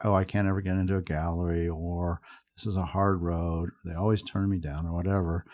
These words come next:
that you just gotta keep crunching away and working at it. 'Cause, you know, this is,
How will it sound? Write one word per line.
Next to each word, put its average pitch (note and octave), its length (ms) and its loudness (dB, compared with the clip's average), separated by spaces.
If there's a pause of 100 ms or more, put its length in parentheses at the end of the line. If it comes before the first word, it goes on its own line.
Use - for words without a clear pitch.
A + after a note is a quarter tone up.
(260)
that G2+ 60 -4
you F#2+ 100 0
just F#2 200 -2
gotta F#2+ 200 2
keep G2+ 440 0 (440)
crunching G2 480 2
away F2+ 480 4
and E2 180 -2
working F#2+ 480 4
at C#2+ 240 -2
it. D#2 180 -4 (480)
'Cause, F2 400 -2
you F#2+ 140 0
know, D#2+ 240 -2
this F#2 200 -4
is, F#2+ 280 -6